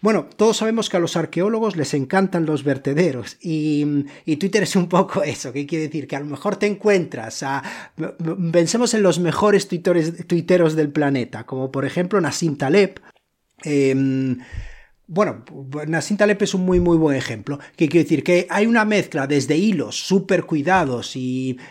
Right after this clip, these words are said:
y cosas, eh, su-, hasta conversaciones abiertas con otros, hasta simplemente, eh, arranques de mal humor, hasta tu hilo mental interior. De repente puedes entrar en Twitter y puedes ver que alguien acaba de tuitear, "Tengo que comprar tomates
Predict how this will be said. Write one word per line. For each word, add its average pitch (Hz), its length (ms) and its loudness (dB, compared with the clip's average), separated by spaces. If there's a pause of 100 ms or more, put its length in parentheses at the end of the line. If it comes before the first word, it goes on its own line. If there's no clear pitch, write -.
y 139 440 0
cosas, 185 580 -4
eh, 160 260 4
su-, 156 220 -4
hasta 175 300 -2
conversaciones 202 960 0
abiertas 190 600 0
con 147 180 -6
otros, 202 400 0
hasta 160 340 -2
simplemente, 190 1120 0 (460)
eh, 135 180 -2 (200)
arranques 185 840 -2 (420)
de 156 180 4
mal 165 180 4
humor, 220 380 4 (220)
hasta 156 1000 0 (220)
tu 190 160 2
hilo 233 220 4
mental 196 420 0
interior. 175 580 -2
De 160 100 -4
repente 220 360 -4
puedes 208 720 -4
entrar 214 220 -2
en 208 100 -4
Twitter 240 240 -4
y 160 60 2
puedes 196 340 -2
ver 214 240 -2
que 151 140 -2
alguien 214 320 0
acaba 170 220 0
de 190 80 0
tuitear, 202 480 0
"Tengo 214 220 2
que 190 140 -2
comprar 170 380 2
tomates 143 640 0